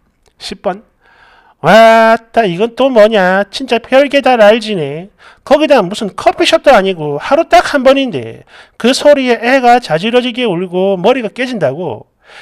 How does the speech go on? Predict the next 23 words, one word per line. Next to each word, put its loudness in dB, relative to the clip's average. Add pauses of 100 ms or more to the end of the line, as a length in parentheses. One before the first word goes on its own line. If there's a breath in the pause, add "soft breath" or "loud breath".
제발 2
단독주택으로 -2
이사가라, 2
이 -8
진상 -4
아줌마야. -4 (380 soft breath)
저 4
기계 0
소리에 0
애가 2
울면 -6 (440)
<laughs> -20
그래, -4
니 -8
애 0
우는 -4
소리 -8 (300 loud breath)
아마도 0
저 4
멀리 0
북한까지 -4
들리지 -4
않을까? -2